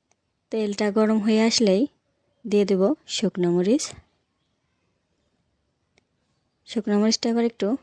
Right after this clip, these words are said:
লাল লাল করে ভেজে নেব। শুকনো মরিচটা একটু লাল লাল হয়ে গেলেই দিয়ে দেব কাঁচামরিচ। এখানে ঝালটা তোমরা তোমাদের পছন্দ অনুযায়ী দেবে। এই কাঁচামরিচটা এবার একটু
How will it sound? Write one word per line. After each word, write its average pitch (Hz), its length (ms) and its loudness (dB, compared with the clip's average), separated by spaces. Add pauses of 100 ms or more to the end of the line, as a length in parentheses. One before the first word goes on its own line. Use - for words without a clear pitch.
(200)
লাল 196 260 2
লাল 196 160 2
করে 202 240 0 (380)
ভেজে 180 300 0
নেব। 175 180 0 (1600)
শুকনো 220 360 -4
মরিচটা 220 360 -2
একটু 214 160 -8 (100)
লাল 214 180 0
লাল 208 140 0
হয়ে 208 260 0
গেলেই 202 260 2 (460)
দিয়ে 202 300 2
দেব 185 160 0 (440)
কাঁচামরিচ। 180 640 -2 (2250)
এখানে 214 340 0
ঝালটা 202 360 0
তোমরা 233 280 0
তোমাদের 240 340 0 (220)
পছন্দ 175 380 -4 (120)
অনুযায়ী 180 400 0
দেবে। 190 180 0 (800)
এই 202 100 -4
কাঁচামরিচটা 214 680 -2
এবার 226 180 0
একটু 226 220 -4